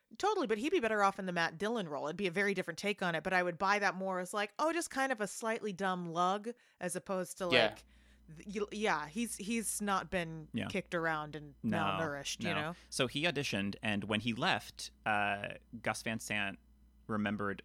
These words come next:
Speaker 3: uh, Laura, who's one of the casting people, saying, "Wow, that's a movie star." He was really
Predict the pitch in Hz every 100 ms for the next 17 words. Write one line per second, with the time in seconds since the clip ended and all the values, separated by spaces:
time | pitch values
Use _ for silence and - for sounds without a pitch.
0 | 104 101 98 - - 117 110 101 101 110
1 | 139 101 - - 98 107 104 - 107 -
2 | 113 117 - - 139 117 113 120 101 95
3 | - 104 101 117 113 110 - 127 101 101
4 | 92 - - 98 - - - - - 123
5 | 101 110 170